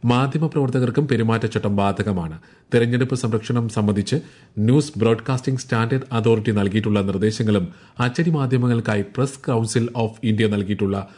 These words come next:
മാർഗനിർദ്ദേശങ്ങളും പാലിക്കേണ്ടതാണ്. കേരളത്തിൽ തീവ്ര വോട്ടർ പട്ടിക പരിഷ്കരണത്തിനുള്ള സമയപരിധി നീട്ടി തെരഞ്ഞെടുപ്പ് കമ്മീഷൻ. എന്യൂമറേഷൻ ഫോം ഡിസംബർ പതിനെട്ട് വരെ സ്വീകരിക്കുമെന്ന്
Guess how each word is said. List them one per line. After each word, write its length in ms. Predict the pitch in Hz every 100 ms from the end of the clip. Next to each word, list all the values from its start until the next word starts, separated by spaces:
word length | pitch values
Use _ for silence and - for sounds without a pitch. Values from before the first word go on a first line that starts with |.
| - -
മാർഗനിർദ്ദേശങ്ങളും 920 | 110 110 117 113 101 98 - 95 110
പാലിക്കേണ്ടതാണ്. 800 | - 104 101 101 90 85 80 78 _ _ _ _ _ _ _ _ _ -
കേരളത്തിൽ 460 | 156 170 180 190
തീവ്ര 320 | 180 139 147
വോട്ടർ 280 | 156 139 143
പട്ടിക 320 | 147 139 135
പരിഷ്കരണത്തിനുള്ള 680 | 127 123 117 127 120 113 110
സമയപരിധി 640 | 104 107 107 107 107 92 107
നീട്ടി 380 | 98 95 113 - - _ 117
തെരഞ്ഞെടുപ്പ് 400 | 113 117 107 101
കമ്മീഷൻ. 400 | 90 87 90 80 - - -
എന്യൂമറേഷൻ 540 | 120 135 151 147 147 139
ഫോം 240 | 143 143
ഡിസംബർ 340 | 120 127 127
പതിനെട്ട് 360 | 131 120 120 123
വരെ 160 | 120 117
സ്വീകരിക്കുമെന്ന് 640 | - 107 104 104 101 104